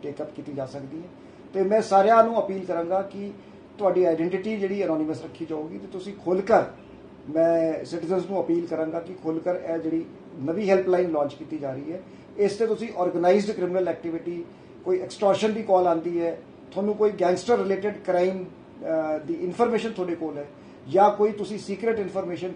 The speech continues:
ਪੁਲਿਸ ਨਾਲ ਸ਼ੇਅਰ ਕਰਨਾ ਚਾਹੁੰਦੇ ਹੋ, ਤੇ ਤੁਸੀਂ ਇਸ ਲਾਈ-, ਹੈਲਪਲਾਈਨ ਦਾ, ਅ, ਇਸਤੇਮਾਲ ਕਰੋ, ਕਾਲ ਕਰੋ। ਜਿਹੜੀ ਕੰਫੀਡੈਂਸ਼ੀਅਲਿਟੀ ਹੈ ਉਹ ਫੁੱਲੀ ਅਸ਼ੋਰਡ ਰੱਖੀ ਜਾਊਗੀ ਤੇ ਪ੍ਰੌਮਪਟ ਐਕਸ਼ਨ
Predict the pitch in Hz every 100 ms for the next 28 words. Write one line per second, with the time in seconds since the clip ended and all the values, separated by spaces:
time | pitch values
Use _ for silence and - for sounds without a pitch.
0 | - 202 - 190 185 - 175 165 170 170
1 | 160 135 131 160 170 - - - 196 208
2 | 247 - 233 196 180 165 180 - 131 107
3 | 185 220 226 220 214 175 170 170 - -
4 | - - 147 151 143 - 190 190 190 190
5 | 190 196 - 151 147 139 135 120 - -
6 | - - - 180 202 208 190 185 196 196
7 | 185 196 202 202 240 233 233 - 202 202
8 | - - - 196 220 190 - 156 135 143
9 | - 160 165 175 214 - - - - 220
10 | - 208 233 262 254 190 - 190